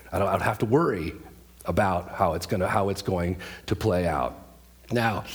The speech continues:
now this is a, this, down in verses twenty-five to thirty-three, Jesus talks about not worrying. If you've, you've heard the story before where he says, "Don't be anxious about your food or your clothing," and that just as God cares for the birds of the air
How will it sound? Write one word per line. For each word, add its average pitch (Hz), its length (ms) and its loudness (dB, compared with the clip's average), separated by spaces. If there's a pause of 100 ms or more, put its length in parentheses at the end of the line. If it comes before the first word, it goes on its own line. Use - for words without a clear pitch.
(340)
now 110 200 4
this 143 160 2
is 123 140 2
a, 123 40 4
this, 123 440 2
down 135 340 2
in 117 100 2
verses 127 380 2
twenty-five 131 800 2 (320)
to 113 260 6 (220)
thirty-three, 131 640 4
Jesus 113 280 -2
talks - 340 2
about 104 220 2
not 107 240 2
worrying. 107 460 2
If - 140 0
you've, 113 180 2
you've 117 140 2
heard 120 160 2
the 110 80 0
story 113 340 2
before 117 440 2
where 110 140 4
he 110 100 2
says, 110 280 2 (220)
"Don't 131 200 6
be 143 140 2
anxious 135 420 4
about 117 240 4
your 101 120 0
food 143 640 4 (200)
or 107 120 6
your 101 140 0
clothing," 147 760 2 (380)
and 117 200 4
that 107 480 0
just 131 280 2
as 120 120 2
God 123 360 2
cares 135 340 2
for 131 120 0
the 107 80 2
birds 131 440 2
of 127 100 0
the 123 220 2
air 127 380 2